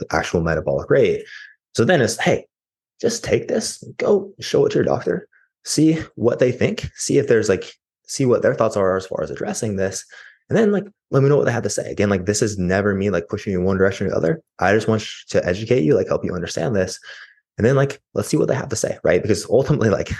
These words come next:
of course, I'm not gonna adjust these things. I just wanna, like, help you understand. But basically from there,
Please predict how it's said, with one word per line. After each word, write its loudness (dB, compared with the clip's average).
of -2
course, 0
I'm 0
not 2
gonna 2
adjust -2
these -4
things. -6
I 0
just -4
wanna, -2
like, -6
help -6
you -6
understand. -4
But 4
basically 4
from 2
there, 2